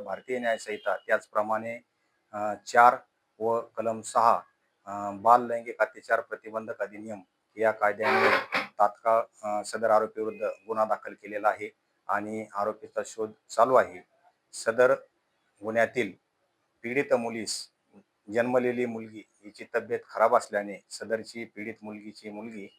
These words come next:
ही विष्णुपुरी शासकीय, अ, हॉस्पिटल नांदेड या ठिकाणी उपचार घेत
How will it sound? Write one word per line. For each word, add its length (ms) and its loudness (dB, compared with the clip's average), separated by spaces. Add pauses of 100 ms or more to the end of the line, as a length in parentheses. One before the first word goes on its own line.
(380)
ही 360 -6 (720)
विष्णुपुरी 760 -4
शासकीय, 600 2 (220)
अ, 60 -8
हॉस्पिटल 640 -4
नांदेड 380 -2
या 100 0
ठिकाणी 360 -10
उपचार 320 -6
घेत 160 -12